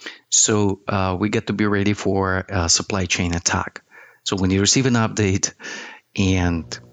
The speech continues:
that update can be anything inside. So it's a, it's an implant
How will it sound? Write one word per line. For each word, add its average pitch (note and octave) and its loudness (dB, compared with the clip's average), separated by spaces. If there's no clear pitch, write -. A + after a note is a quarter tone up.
that F#2+ -2
update F#2 -2
can F2+ -2
be E2+ 0
anything F#2 0
inside. - -2
So F#2+ 0
it's G2 2
a, G2 0
it's - 0
an C#3+ 2
implant A2+ 0